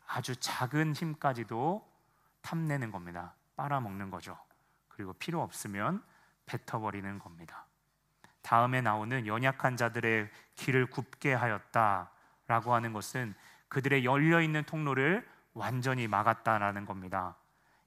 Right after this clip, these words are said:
연약한 자, 이 뜻은 겸손한 자라는 의미를 가지고 있는데요. 마치 이런 겁니다. 예를 들어서 연약한 자가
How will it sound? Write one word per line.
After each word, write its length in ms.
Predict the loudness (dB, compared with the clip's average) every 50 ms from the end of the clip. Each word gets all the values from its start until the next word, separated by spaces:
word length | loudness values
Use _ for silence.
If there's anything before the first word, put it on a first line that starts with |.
| _ _
연약한 540 | -4 0 4 4 4 4 4 2 2 2 2
자, 420 | 4 4 6 6 4 2 0 -4 -12 _ _ _ _ _ _ -8
이 60 | -6
뜻은 320 | -4 -4 -4 -2 -4 -4
겸손한 600 | -2 -2 -2 0 -2 -2 -4 0 0 2 0 0 2
자라는 500 | 2 4 4 4 4 2 0 0 -2 -2
의미를 420 | -4 -4 -4 -4 -2 -2 -2 -4
가지고 460 | -4 -8 -8 -8 -8 -8 -8 -6 -6
있는데요. 560 | -6 -6 -6 -6 -6 -6 -8 -6 -8 -8 -10 -12 _ _ _ _ _ _ _ _ _ _
마치 300 | -4 -2 -2 0 0 0
이런 200 | 0 0 0 0
겁니다. 460 | -2 -2 -4 -4 -4 -2 -2 -2 0
예를 220 | 2 2 2 2 2
들어서 480 | 0 -2 -2 -2 0 0 -2 -2 -4 -8 -16 -20 -20 -20 -20 _ _ _ -2
연약한 420 | 2 4 4 4 6 4 2 2
자가 500 | 4 4 6 8 8 8 6 4 2